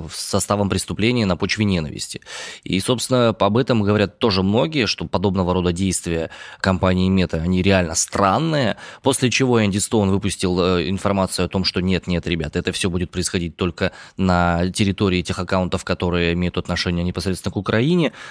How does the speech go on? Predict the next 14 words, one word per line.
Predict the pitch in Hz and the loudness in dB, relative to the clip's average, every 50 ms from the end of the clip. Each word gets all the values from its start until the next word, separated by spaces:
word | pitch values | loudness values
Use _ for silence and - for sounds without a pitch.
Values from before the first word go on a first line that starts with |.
| - _ | -12 _
Но | - 101 113 139 151 151 143 - | 2 4 4 6 6 4 4 2
факт | - - 131 135 - - 113 | 2 2 2 2 2 0 -6
остается | - - 120 113 - - 107 | -2 2 2 2 2 2 -2
фактом | - - 123 135 151 - - 139 117 | 0 2 2 0 2 0 -2 -2 -2
с | |
точки | - - - - - 110 | -4 -6 -6 -4 -2 0
зрения, | 90 92 95 104 104 101 98 90 | 0 2 2 2 2 2 2 0
скажем, | 85 - - 92 87 82 85 85 80 - - _ _ - | 0 0 -2 -2 0 0 0 -2 -2 -6 -10 _ _ -10
здравого | 95 82 90 - 113 101 95 92 92 104 | -6 -2 2 4 6 6 4 4 2 0
смысла. | 95 - 107 107 135 143 - - 107 92 | 0 0 0 0 0 0 0 2 2 2
Мера | 90 87 92 101 110 110 | 4 2 4 4 4 4
эта | 107 98 90 - 85 | 2 2 2 0 -2
кажется | - - 92 87 90 87 - - - 90 87 85 - _ _ _ _ _ _ | 0 0 0 0 0 -2 -2 -2 0 0 0 0 -2 _ _ _ _ _ _
странной. | - - - - - 165 151 123 104 92 85 82 - - - | -4 -4 -4 0 2 4 4 4 4 2 -2 -4 -8 -10 -12